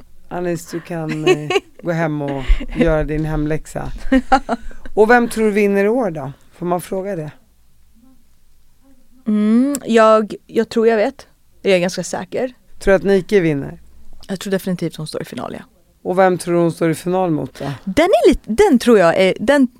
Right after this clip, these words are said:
Speaker 2: alltså, den är faktiskt svårare. För att, eh,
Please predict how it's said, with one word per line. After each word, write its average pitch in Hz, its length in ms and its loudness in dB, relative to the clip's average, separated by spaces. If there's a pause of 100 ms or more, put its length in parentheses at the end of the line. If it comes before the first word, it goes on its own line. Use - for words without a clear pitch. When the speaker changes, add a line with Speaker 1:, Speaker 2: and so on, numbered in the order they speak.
(100)
Speaker 2:
alltså, 208 560 4 (280)
den 294 240 2
är 254 60 6
faktiskt - 240 -4
svårare. 202 420 2 (420)
För 214 460 2
att, 190 380 -2
eh, 190 240 4